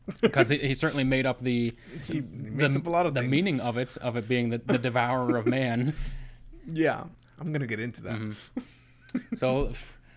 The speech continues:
Speaker 1: we're chomping at the bit here. Let's just jump into the rubric of power. So I'll let you lead off with what you feel the power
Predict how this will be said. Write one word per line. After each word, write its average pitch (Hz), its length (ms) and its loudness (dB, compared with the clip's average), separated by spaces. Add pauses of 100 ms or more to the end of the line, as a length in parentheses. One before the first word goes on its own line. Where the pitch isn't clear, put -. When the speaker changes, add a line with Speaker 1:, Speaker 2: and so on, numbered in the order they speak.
(120)
Speaker 1:
we're 131 80 -4
chomping 165 360 2
at 147 120 0
the 147 40 0
bit 139 180 0
here. 127 180 2
Let's 123 160 0
just 123 200 -4
jump 143 220 2
into 147 180 2
the 131 120 0
rubric 143 260 0
of 123 80 -6
power. 139 420 2 (380)
So 123 480 0
I'll 139 220 0
let 139 260 -2
you 143 80 -4
lead 135 300 -2
off 127 360 -4
with 123 360 -4 (220)
what 120 340 -2
you 127 400 -2
feel 135 340 0
the 117 120 -4
power 123 640 -4